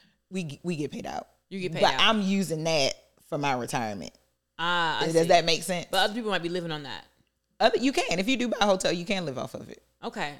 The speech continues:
Speaker 2: Uh, how much, if, uh, give me, can you give me the numbers? You don't have to give me your numbers, but, like, if I bought a hotel, maybe it's, it costs ten million dollars, it, I have to put up a million. I don't know how much I would have to put up to buy a hotel.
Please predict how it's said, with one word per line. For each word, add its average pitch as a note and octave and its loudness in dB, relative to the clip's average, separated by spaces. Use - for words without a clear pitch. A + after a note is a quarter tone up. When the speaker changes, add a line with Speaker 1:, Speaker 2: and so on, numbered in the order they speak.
Speaker 2:
Uh, D3+ -6
how C4 -4
much, C4+ -2
if, G3+ -16
uh, C3 -8
give C4 -6
me, C4 -10
can A#3+ -12
you G3+ -8
give A3+ -6
me B3 -4
the G#3+ -6
numbers? F#3 -4
You A3 -2
don't A#3+ -2
have G#3+ -8
to F3+ -10
give F#3 -6
me E3+ -4
your E3+ -2
numbers, D3 -10
but, E3 -4
like, E3 0
if - -14
I F#3+ -2
bought G#3+ 2
a A#3 0
hotel, E3+ 2
maybe F3 -4
it's, F#3 -8
it - -14
costs F3 -4
ten F3 -8
million D#3+ -4
dollars, F#3+ -2
it, E3+ -4
I D3 -2
have F3 -6
to E3+ -12
put F3+ -6
up - -10
a D#3+ -6
million. F3 -4
I D3 -8
don't D#3 -8
know D#3 -6
how D#3 -10
much D#3 -8
I - -6
would C#3+ -8
have C#3+ -14
to - -20
put D#3 -10
up B2+ -12
to C#3+ -14
buy C#3+ -8
a - -8
hotel. E3 0